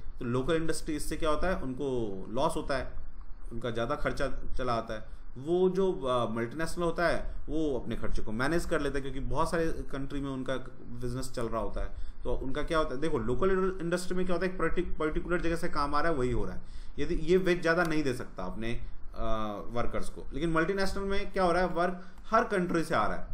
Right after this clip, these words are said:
हर country से इसके पास आ रहा है, ठीक है। एक country से बंद भी हो जाएगा तो बाहर से आ रहा है,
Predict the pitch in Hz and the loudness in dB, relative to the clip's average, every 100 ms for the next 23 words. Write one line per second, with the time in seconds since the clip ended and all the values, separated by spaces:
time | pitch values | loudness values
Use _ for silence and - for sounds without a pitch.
0 | - 165 185 196 180 185 170 160 151 131 | 2 4 4 2 2 2 2 0 -2 2
1 | 117 - - - 110 104 98 - - - | 2 0 0 0 2 2 4 2 0 -6
2 | - 170 190 151 - - - 185 196 190 | -6 -4 -2 0 0 -2 0 0 0 0
3 | 208 196 165 156 170 185 190 190 165 139 | 0 0 0 2 2 4 4 2 0 2
4 | 156 170 180 127 104 - | 4 2 2 2 2 -2